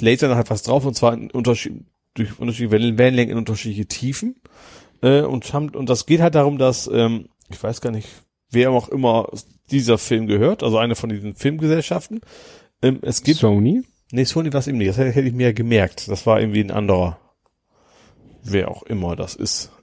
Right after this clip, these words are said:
Speaker 1: äh,
Speaker 2: Spider-Man haben wir doch lang
Speaker 1: Ich
Speaker 2: und
Speaker 1: schau
Speaker 2: breit
Speaker 1: mal.
Speaker 2: durchgekaut. Wir haben lang und breit durchgekaut,
Speaker 1: Ja, ja, ich
Speaker 2: dass
Speaker 1: weiß, dass sie
Speaker 2: Spider-Man,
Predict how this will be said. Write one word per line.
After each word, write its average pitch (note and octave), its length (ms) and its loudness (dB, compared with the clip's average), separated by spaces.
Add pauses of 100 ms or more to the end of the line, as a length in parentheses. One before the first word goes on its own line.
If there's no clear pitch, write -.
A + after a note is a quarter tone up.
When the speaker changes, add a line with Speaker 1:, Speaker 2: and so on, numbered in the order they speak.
Speaker 1:
äh, F#2 240 -2 (400)
Speaker 2:
Spider-Man G#2 540 0
haben C3 200 2
wir A#2+ 160 2
doch A#2+ 280 -4
lang A#2+ 220 0
Speaker 1:
Ich B2 80 4
Speaker 2:
und A2+ 80 2
Speaker 1:
schau A2 100 -2
Speaker 2:
breit A2 140 4
Speaker 1:
mal. B2 80 -2
Speaker 2:
durchgekaut. A2 720 -2
Wir A2+ 60 -6
haben G#2 100 -2
lang A2 180 0
und E3 120 0
breit C3+ 260 0
durchgekaut, C#3 400 0
Speaker 1:
Ja, C#3+ 100 4
ja, D3 100 4
ich C3 60 -2
Speaker 2:
dass B2+ 80 0
Speaker 1:
weiß, D3+ 180 2
dass B2 160 2
sie D3+ 60 4
Speaker 2:
Spider-Man, D3+ 200 6